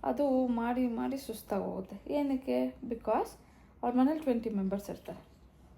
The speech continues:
ಒಬ್ಬೊಬ್ರು ಟೂ ಟೂ ರೊಟ್ಟೀಸ್ ಅಂದ್ರೆ ಫಾರ್ಟಿ ರೊಟ್ಟೀಸ್ ಮಾಡ್ಬೇಕು. So, ಲಂಚ್ಗೂ ಮಾಡ್ಬೇಕು, ಡಿನ್ನರ್‌ಗೂ ಮಾಡ್ಬೇಕು. So, in a day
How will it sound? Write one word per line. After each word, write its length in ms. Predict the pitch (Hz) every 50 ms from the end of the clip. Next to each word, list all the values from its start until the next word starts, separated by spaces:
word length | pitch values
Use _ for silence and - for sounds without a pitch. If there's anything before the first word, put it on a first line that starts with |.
| - -
ಒಬ್ಬೊಬ್ರು 380 | 277 294 262 330 330 330 320
ಟೂ 160 | 311 311 302 285
ಟೂ 180 | 277 285 277
ರೊಟ್ಟೀಸ್ 400 | 262 247 233 240 - 254 254 -
ಅಂದ್ರೆ 260 | 233 233 240 330 453
ಫಾರ್ಟಿ 460 | 453 - - 240 226 226 - - 247 226
ರೊಟ್ಟೀಸ್ 400 | 208 202 202 - 269 262 - 233
ಮಾಡ್ಬೇಕು. 460 | 214 208 190 190 190 185 185 - - - - 320 320 - - - - - - - - - -
So, 380 | - 302 277 285 339 - - 247
ಲಂಚ್ಗೂ 460 | 233 214 214 233 247 - - - 302
ಮಾಡ್ಬೇಕು, 680 | 302 302 302 294 302 311 311 311 - - 494 523 381 269
ಡಿನ್ನರ್‌ಗೂ 340 | 277 262 247 214 196 190
ಮಾಡ್ಬೇಕು. 460 | 190 202 190 180 175 180 175 - - - - - - - - - - - - - - - - -
So, 220 | 277 254 233 -
in 240 | 233 240 240 247 247
a 40 | -
day 320 | 233 214 190 208 311 392